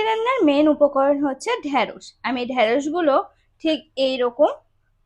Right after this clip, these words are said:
লম্বা লম্বা করে কেটে নিয়েছি, একটা ঢেঁড়স থেকে দুই থেকে তিন টুকরো করেছি। আর যেটা মেন লাগবে তার মধ্যে হচ্ছে পেঁয়াজ কুচি, আর এখানে আমি দু দুটো পেঁয়াজ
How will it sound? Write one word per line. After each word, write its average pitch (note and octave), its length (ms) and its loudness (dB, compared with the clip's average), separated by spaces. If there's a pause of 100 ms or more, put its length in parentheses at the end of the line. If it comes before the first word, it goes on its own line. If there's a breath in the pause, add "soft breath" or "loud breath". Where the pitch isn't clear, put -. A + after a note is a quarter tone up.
(140)
লম্বা A#3+ 360 4
লম্বা C4+ 260 0
করে G4+ 220 0 (140)
কেটে C#4+ 240 2
নিয়েছি, F#3 420 -12 (560)
একটা A#3 300 -6
ঢেঁড়স D4 320 2
থেকে F#4+ 220 -4
দুই C#4+ 220 -4
থেকে D#4+ 300 -4
তিন E4+ 200 0
টুকরো A#3+ 280 -6
করেছি। F#3+ 400 -8 (1040 soft breath)
আর C#4+ 180 2
যেটা G#4+ 300 0
মেন E4 280 2
লাগবে D4+ 340 2 (280)
তার A#3 220 2
মধ্যে B3+ 340 -2
হচ্ছে D#4+ 340 2 (480)
পেঁয়াজ C#4+ 380 6
কুচি, - 340 -18 (340 soft breath)
আর F#3+ 120 -2
এখানে C4+ 360 -4
আমি F4+ 220 0 (160)
দু C4 140 -4
দুটো B3+ 300 -6
পেঁয়াজ G4 300 -2